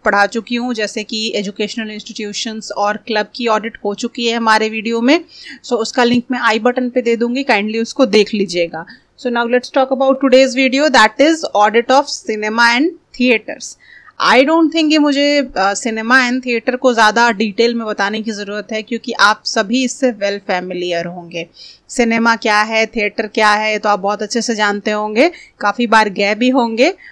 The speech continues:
और बहुत enjoy भी करते हैं आप लोग। तो चलिए start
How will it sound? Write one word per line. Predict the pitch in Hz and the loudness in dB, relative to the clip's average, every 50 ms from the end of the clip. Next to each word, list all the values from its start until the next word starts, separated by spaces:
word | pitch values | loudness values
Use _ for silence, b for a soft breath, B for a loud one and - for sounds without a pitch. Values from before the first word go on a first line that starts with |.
| B B - | B B -4
और | 190 202 | -4 -4
बहुत | 190 190 220 233 240 - _ _ | -2 -2 -2 -2 -4 -6 _ _
enjoy | 214 214 214 202 196 214 202 202 202 | -4 -2 -2 0 2 4 4 4 4
भी | 196 190 196 | 0 -2 -6
करते | 190 - 175 - - _ 165 | -4 -6 -6 -6 -6 _ -8
हैं | 160 160 | -6 -6
आप | 156 156 - - | -8 -10 -10 -10
लोग। | 175 175 165 - _ _ _ - _ _ _ _ _ _ _ _ _ _ _ _ _ - | -10 -10 -10 -12 _ _ _ -20 _ _ _ _ _ _ _ _ _ _ _ _ _ -8
तो | 214 208 202 202 208 208 | -6 -6 -6 -6 -8 -10
चलिए | 208 - 247 226 277 277 | -6 -4 0 0 0 0
start | - - 202 202 220 | 2 2 2 2 2